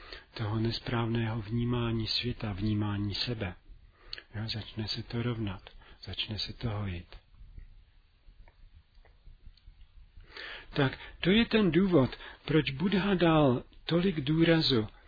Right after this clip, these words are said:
na kultivaci mysli a nejenom to, a i veškerá karma a všechny, všechny takové ty pohonné, ehm,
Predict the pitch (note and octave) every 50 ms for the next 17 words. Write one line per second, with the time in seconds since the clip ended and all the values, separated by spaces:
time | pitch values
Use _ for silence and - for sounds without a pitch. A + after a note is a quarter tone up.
0 | - - - - - - - - _ _ - C3+ C3+ B2+ B2 A#2+ A#2 A#2 - -
1 | - - C3+ C3+ - - C#3+ C#3 C3 C3+ C3 C3 - - C3+ B2+ A#2+ A#2+ A2+ -
2 | - - A#2+ B2+ D3 E3+ E3+ - - _ - - - - - - - - - -
3 | - - - - _ _ - B2+ B2 A#2 A#2+ A#2+ A#2 A#2+ A#2+ B2 C3+ C#3 D3 F3
4 | F3+ G3 G#3 G#3 G3+ - - - A#2 G#2 G#2+ B2 D3 - - - - _ _ -
5 | - - - - - - - - - C3 B2+ A#2+ A#2 A#2+ A2+ A#2+ - - - -
6 | - - - - - - - - - - - - - - D3+ C3+ B2+ B2 A#2+ A#2
7 | B2 - - - A#2 C#3 C#3 - - - - D#3 C#3+ C#3+ C3+ C3 B2 - - C#3
8 | D3+ F3+ F#3+ G3+ F3 C3+ A2 A2 - - - - B2+ A2+ - - - - - D3+
9 | - - - D#3 D3+ C#3+ C3+ C3+ - - - - - - C3 - - C#3 - C#3
10 | C3 - - B2+ C3+ C3 B2 - - C3+ B2+ - - - - - _ _ - -
11 | - - G#2 G#2+ A#2 C3 C#3+ C#3 C3+ C3 B2 A#2 A2+ A2+ A2+ - - - - -
12 | - - - - - - A2+ A2 A2 A2 A2 G#2+ A2 A2 A2+ A2 G#2+ G#2+ A#2 C3+
13 | D3 F3 G3 G3+ G3 F3+ E3 D3 C3+ D#3 G#3 A3 B3+ B3+ A3+ F#3 E3